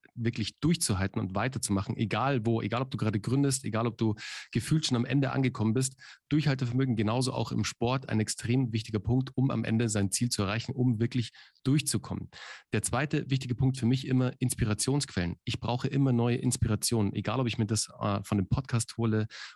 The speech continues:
oder ich mir irgendwo, äh, bei irgendwelchen Blogs irgendwie neue Inspo hole oder von Büchern natürlich.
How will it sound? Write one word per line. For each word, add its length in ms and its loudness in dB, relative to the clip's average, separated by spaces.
oder 140 2
ich 100 -2
mir 340 4
irgendwo, 380 2
äh, 240 -2
bei 200 -4
irgendwelchen 500 2
Blogs 380 0
irgendwie 300 2
neue 240 2
Inspo 320 0
hole 260 2
oder 260 2
von 200 2
Büchern 240 2
natürlich. 520 0